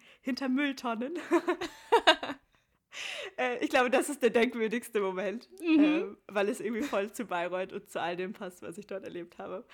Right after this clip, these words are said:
Speaker 1: Auch wenn es
Speaker 2: Ja.
Speaker 1: sehr kitschig ist, dass ich das jetzt nenne, aber das ist das Erste, was mir in den Kopf gekommen ist.
Speaker 2: Ich find's süß. Ich find's sehr süß. <laughs>
Speaker 1: Du musst dann einen Cringe-Alert bitte, äh, vorne in die Beschreibung für den Podcast machen. <laughs>
Speaker 2: Okay, okay, mach ich.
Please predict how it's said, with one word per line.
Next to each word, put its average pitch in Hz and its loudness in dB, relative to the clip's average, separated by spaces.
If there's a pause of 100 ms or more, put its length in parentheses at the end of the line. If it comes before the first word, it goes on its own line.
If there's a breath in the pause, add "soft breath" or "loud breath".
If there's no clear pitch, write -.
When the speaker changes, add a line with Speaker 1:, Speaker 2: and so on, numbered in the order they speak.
(140 loud breath)
Speaker 1:
Auch 247 4
wenn 277 4
es 277 6
Speaker 2:
Ja. 247 4
Speaker 1:
sehr 233 2
kitschig 247 -2
ist, 220 -4
dass 208 -4
ich 220 -10
das 220 -6
jetzt 175 -10
nenne, 185 -6
aber 180 -6
das 214 -6
ist 202 -14
das 185 -10
Erste, 175 -6
was 175 -8
mir 175 -12
in 160 -12
den 165 -18
Kopf - -12
gekommen 180 -12
ist. - -8
Speaker 2:
Ich 226 -4
find's 226 -2
süß. 180 -8
Ich - -4
find's 240 -2
sehr 165 -8
süß. 262 -8 (240)
<laughs> - 0
Speaker 1:
Du 247 -8
musst 247 0
dann 262 2
einen 220 0
Cringe-Alert 208 -2
bitte, 190 -4
äh, 196 -4 (160)
vorne 190 -4
in 185 -6
die 190 -6 (120)
Beschreibung 185 -4
für - -12
den 185 -10
Podcast - -8
machen. 220 -2
<laughs> 311 4
Speaker 2:
Okay, 269 6
okay, 269 2
mach 240 -2
ich. 294 0